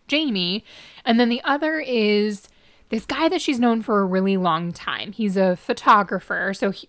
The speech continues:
she met him during her modeling days. And, uh, he sometimes helps out the agency. And he's being kind of shady. So, like, I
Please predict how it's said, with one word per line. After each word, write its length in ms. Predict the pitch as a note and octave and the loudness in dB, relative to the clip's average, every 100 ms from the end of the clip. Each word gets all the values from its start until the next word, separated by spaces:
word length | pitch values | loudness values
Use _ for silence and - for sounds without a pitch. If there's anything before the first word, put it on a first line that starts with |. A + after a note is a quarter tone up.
| - | -20
she 400 | - - - C4+ | -12 -6 0 0
met 240 | G#3 G#3+ A#3 | 2 0 0
him 240 | A3+ G#3 | -2 0
during 240 | G3 G3 F#3+ | 0 0 0
her 120 | G3+ | 0
modeling 460 | G3 E3+ E3+ F3 F#3 | 0 0 -4 -12 -8
days. 360 | F#3 G3 A3 - _ - _ _ _ | -6 -6 -8 -14 _ -20 _ _ _
And, 800 | A#3 A3+ G#3+ G#3 G3 F#3+ F#3 F#3+ - - - | 2 4 4 2 0 0 -2 -6 -10 -6 2
uh, 520 | G3 F#3 F3+ F3+ F3+ | 2 2 0 -6 -10
he 280 | - - B3 | -8 0 0
sometimes 720 | A#3 C#4 C4+ C4 A#3 G#3+ G#3 - | 2 2 2 0 -2 -2 -4 -4
helps 220 | G#3+ - | -6 -4
out 180 | F#3+ - | -8 -10
the 120 | - | -12
agency. 600 | - E3 - F3+ F#3 - - - - - | -12 -14 -16 -14 -14 -18 -20 -20 -20 0
And 100 | A#3 | 4
he's 180 | C#4+ A#3+ | 4 4
being 380 | A3 C4+ E4 F4 | 0 0 0 -4
kind 240 | C#4+ B3+ | -4 -2
of 160 | A3 - | -2 -2
shady. 520 | G#3 F3 F3+ F3 - _ _ - _ | -4 -4 -8 -18 -20 _ _ -20 _
So, 360 | - B3+ A3+ - | 6 8 8 2
like, 240 | G#3+ F3 - | -4 -6 2
I 460 | A#3+ C4+ C#4+ C4+ | 6 6 6 0